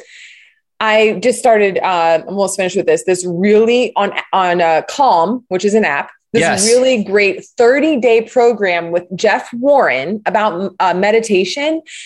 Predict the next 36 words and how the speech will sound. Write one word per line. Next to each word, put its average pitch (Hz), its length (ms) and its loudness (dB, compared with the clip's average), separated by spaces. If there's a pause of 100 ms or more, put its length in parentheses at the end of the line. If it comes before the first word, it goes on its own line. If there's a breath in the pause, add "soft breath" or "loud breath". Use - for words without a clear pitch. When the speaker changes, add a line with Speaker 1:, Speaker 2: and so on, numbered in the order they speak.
(200 loud breath)
Speaker 1:
It 226 100 4
is 214 300 0
so 214 460 4
good. 220 260 2
I 214 160 -2
highly 233 560 -2
recommend 202 480 -6
it 185 100 -14
to 190 140 -16 (160)
anybody 202 600 -2
who 175 120 -8
is 180 140 -2
breaking 185 500 -4
into 170 240 -6
this. 113 180 -4
Like, 165 260 -4
please, 208 680 -4 (420 loud breath)
he 247 180 0
is 233 280 0
so 240 320 2
chill 214 540 0
and 170 240 -6
down 196 260 0
to 202 80 -2
earth. 196 300 0
Like, 175 160 -4
you 214 80 2
don't 240 260 2
feel 226 160 2
like 214 160 0
you're 208 80 0
going 202 300 0
to, 226 120 2
like, 196 240 0
this, 196 240 -4
like, 180 360 -2